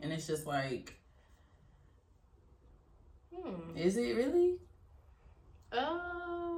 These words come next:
Speaker 2: I don't know, but
Speaker 1: And you know, mom instincts, we automatically gonna be like, "Yes, hurry up, get him out." You know what I'm saying? 'Cause I don't want nothing to
Speaker 2: I
Speaker 1: happen.
Speaker 2: wanted to. Also, come to find out, he had, he had, um, his first bowel movement already too,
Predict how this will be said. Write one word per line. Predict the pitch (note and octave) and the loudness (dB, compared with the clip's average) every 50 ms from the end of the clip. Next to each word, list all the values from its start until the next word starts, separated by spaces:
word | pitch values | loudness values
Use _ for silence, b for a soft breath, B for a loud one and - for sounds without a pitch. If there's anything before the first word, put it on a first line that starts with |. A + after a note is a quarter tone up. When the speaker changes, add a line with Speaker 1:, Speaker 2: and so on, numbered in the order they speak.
| E4+ - | -6 2
Speaker 2:
I | - D4+ | 4 4
don't | G#4+ A#4+ A#4+ A#4 G#4+ | 6 6 6 6 6
know, | A4+ G#4 D#4 A3 | 4 4 4 6
but | G3+ - | 8 8
Speaker 1:
And | A#3+ C4 C#4 | 10 10 10
you | D#4 E4+ | 12 12
know, | E4+ D4+ D4 C4 | 12 12 12 12
mom | B3+ B3+ C4+ D4+ D#4+ C#4+ A#3 | 12 12 12 12 12 10 8
instincts, | A#3 A#3+ - - A#3+ A#3 A3+ A3+ | 4 4 4 4 4 4 4 4
we | C4+ D4+ - | 2 2 6
automatically | - G#3+ G#3+ G#3 G#3+ A3 A3+ A#3+ A#3+ G3+ | 8 8 8 10 10 10 10 10 10 8
gonna | G3 F#3+ | 6 6
be | F#3 F#3+ | 8 8
like, | E3 D#3+ D#3 | 8 8 8
"Yes, | F3 G3 E3+ D3+ C#3+ - - | 8 8 10 8 8 2 2
hurry | F3+ G3+ A3+ A#3 A#3 | 6 8 10 10 10
up, | G#3 F#3 F3+ | 10 8 6
get | G3 G#3+ | 6 6
him | G#3+ F#3+ | 6 8
out." | F#3 F#3 F3 E3 D#3+ - | 10 10 10 10 10 8
You | A3 | 8
know | A#3+ A#3 | 8 8
what | A3 | 8
I'm | A3+ | 8
saying? | B3+ A#3 G#3+ | 6 4 6
'Cause | A3+ G#3 | 10 10
I | G#3 G#3 | 12 12
don't | G#3 G3+ | 12 10
want | G3+ G3 G3 | 8 8 10
nothing | F#3+ - D4+ | 12 12 12
to | - | 12
Speaker 2:
I | E4 F#4 | 12 12
Speaker 1:
happen. | - F#3+ - D#3+ D#3 D3 C#3+ D3 G3 | 12 8 6 2 2 2 0 2 2
Speaker 2:
wanted | G#3+ G#3+ G#3+ G#3+ B3 B3 C4 C4+ C4 - - | 4 6 6 6 6 6 4 2 0 -4 -2
to. | - C#4 B3+ | 2 6 10
Also, | A#3+ C4+ - - C4 | 10 10 10 8 2
come | C4 - B3 A3 | 2 4 4 2
to | G#3 - | 4 2
find | - G3+ G3+ F#3+ | 2 2 2 4
out, | F#3 F#3 | 2 2
he | F#3 G#3+ A3 A3+ | 2 2 2 2
had, | G#3+ G3 F#3+ F3 | 4 4 2 2
he | F3+ G3 A3 A3+ | 0 0 0 2
had, | A3 G3+ F#3+ F#3 F3+ F3 E3+ D3+ C#3 C#3 - | 2 4 2 2 2 0 -2 -4 -4 -6 -4
um, | - F#3+ F3+ F3+ F3 E3 D3 B2+ F#2+ G#2+ - F#3 F3+ - | -2 0 0 0 0 -2 -2 -4 -4 -6 -8 -10 -12 -4
his | - G3+ - | -4 -4 -2
first | - G3 F3+ E3+ - | -2 -4 -4 -2 -2
bowel | A#3 F3+ F3+ F3 | 0 0 0 0
movement | E3+ D#3 D3+ D3 - D3 C3 | 0 -2 -4 -4 -6 -4 -2
already | D3+ D3 C#3+ D#3 D#3+ D3 C3 C3 C#3+ - | -2 -2 -2 -4 -6 -6 -6 -10 -14 -10
too, | - E3 C#3 C#3 D#3+ | -8 -8 -8 -8 -12